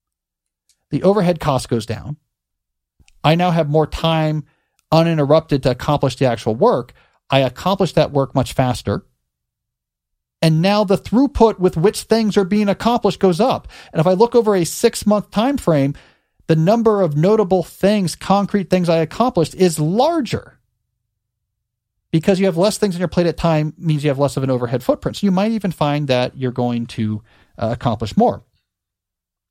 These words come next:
But mainly, this is just a core slow productivity principle. Do less stuff, but do the stuff you do better. And this is a great way to put the slow productivity rubber and let it hit the road, is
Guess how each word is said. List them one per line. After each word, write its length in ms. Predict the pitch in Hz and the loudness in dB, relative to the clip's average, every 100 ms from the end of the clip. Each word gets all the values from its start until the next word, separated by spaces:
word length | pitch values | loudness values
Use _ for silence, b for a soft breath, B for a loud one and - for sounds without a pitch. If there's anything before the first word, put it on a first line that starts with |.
| - B B B | -20 B B B
But 120 | 196 | 0
mainly, 240 | 269 302 | 2 2
this 160 | 196 208 | -2 -2
is 40 | |
just 200 | 220 208 | -2 -2
a 20 | 196 | -2
core 240 | - 208 | 0 0
slow 240 | - 170 | 0 -2
productivity 440 | 175 170 160 139 151 | 0 0 0 -2 -2
principle. 520 | - 254 151 98 82 b b - | -2 -2 -4 -8 -12 b b -14
Do 220 | 120 180 233 | -2 0 2
less 220 | 185 185 | 0 0
stuff, 520 | - - 247 120 - | -6 -2 0 0 -2
but 200 | 151 131 | -4 -2
do 100 | 175 | -2
the 80 | 190 | -2
stuff 320 | - 156 - | 0 -2 -2
you 80 | 151 | -4
do 140 | 180 | -4
better. 420 | 160 202 120 - - - _ _ _ _ | 0 0 0 -8 -20 -20 _ _ _ _
And 120 | 143 | 0
this 140 | 180 233 | 2 2
is 100 | 185 | 0
a 80 | |
great 300 | 156 143 190 | 0 0 0
way 160 | 190 175 | 2 0
to 100 | 160 | 0
put 200 | - 156 | -2 -2
the 80 | 160 | -2
slow 260 | - 165 | -2 -2
productivity 540 | 160 165 147 151 139 139 | 2 0 0 -4 -2 0
rubber 460 | 127 135 131 120 b b b | 2 2 0 -2 b b b
and 200 | 135 131 | -2 0
let 200 | 135 135 | 2 0
it 120 | 127 | -2
hit 320 | - 156 - - | -2 -2 -2 -4
the 100 | 113 | 0
road, 560 | 127 226 127 117 151 | 2 2 0 -4 -6
is 400 | 147 151 165 147 | -4 -2 0 -4